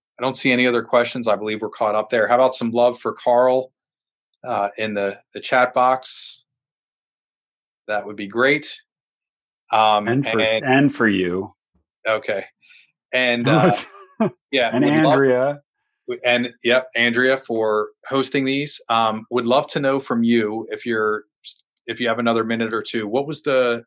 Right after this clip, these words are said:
Speaker 1: um, most powerful thing? What was the thing that resonated with you the most, um, that stood out the most, your biggest win or biggest takeaway, um, in our time together here? If you could post that in the chat, that would be extremely helpful. Got a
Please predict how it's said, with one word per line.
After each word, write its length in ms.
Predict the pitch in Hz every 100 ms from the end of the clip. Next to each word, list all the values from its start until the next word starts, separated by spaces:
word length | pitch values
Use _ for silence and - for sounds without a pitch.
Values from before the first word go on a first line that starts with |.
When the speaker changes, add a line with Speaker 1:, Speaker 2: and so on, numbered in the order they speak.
| -
Speaker 1:
um, 260 | 110 107 107
most 240 | 113 -
powerful 360 | 120 113 - 110
thing? 260 | 120 113
What 80 | 117
was 140 | 120
the 100 | 123
thing 200 | 117 120
that 140 | 113 104
resonated 460 | 110 110 110 107
with 220 | 104 101 107
you 260 | 104 104 _ _ _ _ -
the 60 |
most, 540 | 101 104 104 - - - _ _ _ _ 98
um, 120 | 101
that 160 | 98
stood 240 | - 127 113
out 180 | 107 107
the 60 |
most, 340 | 101 104 101 104
your 80 |
biggest 360 | 95 107 107 -
win 180 | 107 104
or 60 |
biggest 360 | 95 101 95 -
takeaway, 520 | 107 - 98 92 90 - _ _ _ _ 104
um, 180 | 98
in 100 | 98
our 100 | 95
time 240 | - 113 101
together 300 | 98 98 95
here? 180 | 117 113
If 100 | 110
you 60 |
could 160 | 98 -
post 240 | 131 120
that 140 | 127 120
in 100 | 113
the 60 |
chat, 340 | 107 127 127 123
that 140 | 110
would 120 | 110
be 100 | 107
extremely 420 | 101 - 123 110 98
helpful. 500 | 123 - 170 175 - _ _ _ _ _ _ _ _ _ _ _ _ _ _ _ _ _ _ _ _ _ _ _ _ _ _ _ _ _ _ _ -
Got 220 | 107
a 100 | 92